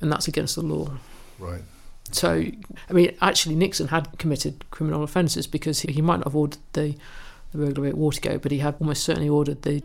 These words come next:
Speaker 1: the burglary of the Daniel Ellsberg psychiatrist's office.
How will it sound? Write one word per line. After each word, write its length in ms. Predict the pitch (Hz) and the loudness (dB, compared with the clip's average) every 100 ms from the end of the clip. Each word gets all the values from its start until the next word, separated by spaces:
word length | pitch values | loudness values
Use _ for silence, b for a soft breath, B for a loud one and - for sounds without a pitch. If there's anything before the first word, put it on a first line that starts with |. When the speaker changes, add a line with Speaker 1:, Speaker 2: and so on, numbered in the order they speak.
| 320 | -2
Speaker 1:
the 80 | 175 | 2
burglary 540 | 160 160 151 151 147 | 8 8 8 4 4
of 200 | 147 147 | 2 2
the 280 | 151 147 151 | 2 2 0
Daniel 320 | - 147 151 | -2 0 0
Ellsberg 400 | 151 147 - 151 | -2 -2 -4 -4
psychiatrist's 800 | - 143 - 156 151 151 151 - | -4 -4 -4 -2 -2 -2 -6 -6
office. 420 | 147 - 160 - | -8 -8 -10 -10